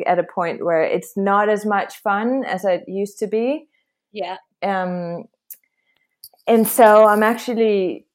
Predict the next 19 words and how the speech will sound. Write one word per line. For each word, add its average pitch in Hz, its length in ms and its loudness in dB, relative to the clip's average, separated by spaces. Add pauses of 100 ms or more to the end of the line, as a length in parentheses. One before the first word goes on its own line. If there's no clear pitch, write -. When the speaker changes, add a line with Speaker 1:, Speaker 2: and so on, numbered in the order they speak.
Speaker 1:
doing 226 300 2
a 202 40 -2
lot 196 240 4
of 196 80 -2 (120)
other 202 260 2
creative 202 640 0
work 240 560 2
and 180 460 -4
things, 220 640 0 (880)
uh, 165 460 2
both 175 280 0
portraits 214 800 0
and 190 140 -2
underwater 185 500 2
photography, 262 800 -2
'cause 196 140 -8
I 190 140 -4
need 190 260 -6
to, 175 380 -2